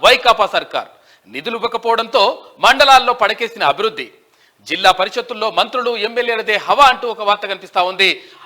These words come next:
అధికారాలు కల్లా నిధులకు జెల్లా అని చెప్పేసి, ఆ, జిల్లా పరిషత్ నామమాత్రంగా ఉంది. ఇక్కడ జెడ్పీటీసీలందరూ కూడా ఎందుకు అంటే, ఆ, వాళ్ళు ఎందుకు ఉన్నారో అర్థం కాకుండా, పనికి రాకుండా, ఆ, ఈ వ్యవస్థను నాశనం చేసింది వైసీ, వైకాపా సర్కార్ అంటూ ఒక కథనం వేసింది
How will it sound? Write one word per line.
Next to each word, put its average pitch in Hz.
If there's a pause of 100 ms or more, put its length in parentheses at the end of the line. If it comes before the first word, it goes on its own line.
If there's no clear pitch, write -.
(120)
అధికారాలు 220
కల్లా 196
నిధులకు 247 (220)
జెల్లా 240
అని 226
చెప్పేసి, 208 (140)
ఆ, 175 (100)
జిల్లా 214
పరిషత్ 220
నామమాత్రంగా 196
ఉంది. 180 (200)
ఇక్కడ 160
జెడ్పీటీసీలందరూ 196
కూడా 185 (220)
ఎందుకు 208
అంటే, 185 (120)
ఆ, 165
వాళ్ళు 170
ఎందుకు 240
ఉన్నారో 240
అర్థం 220
కాకుండా, 220
పనికి 208
రాకుండా, 214 (260)
ఆ, 175
ఈ 180 (140)
వ్యవస్థను 240
నాశనం 190
చేసింది 190
వైసీ, 170
వైకాపా 170
సర్కార్ 160
అంటూ 156 (240)
ఒక 151
కథనం 196
వేసింది 175